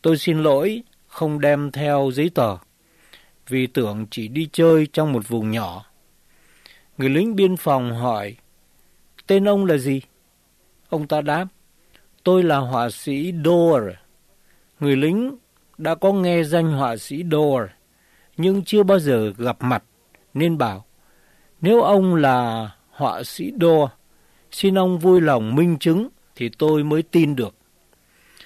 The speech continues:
Nhà họa sĩ liền rút ra trong túi một tấm giấy và lấy bút phác họa ngay một cảnh đồng áng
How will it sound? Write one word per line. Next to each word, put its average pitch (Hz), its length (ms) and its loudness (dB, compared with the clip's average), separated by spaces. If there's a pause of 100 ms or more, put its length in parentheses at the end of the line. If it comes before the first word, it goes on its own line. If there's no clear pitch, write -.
(260)
Nhà 143 120 -2
họa 139 220 2
sĩ 170 360 -2
liền 139 500 0
rút 202 240 -2
ra 160 400 2
trong 147 280 -4
túi 190 420 2 (240)
một 107 200 -6 (100)
tấm 139 200 -4
giấy 143 340 0 (760)
và 123 180 0
lấy 147 160 0
bút 214 280 0
phác 220 320 -2
họa 147 340 -4
ngay 170 420 0 (180)
một 117 200 -6 (120)
cảnh 101 320 -4
đồng 107 260 -6
áng 139 380 -6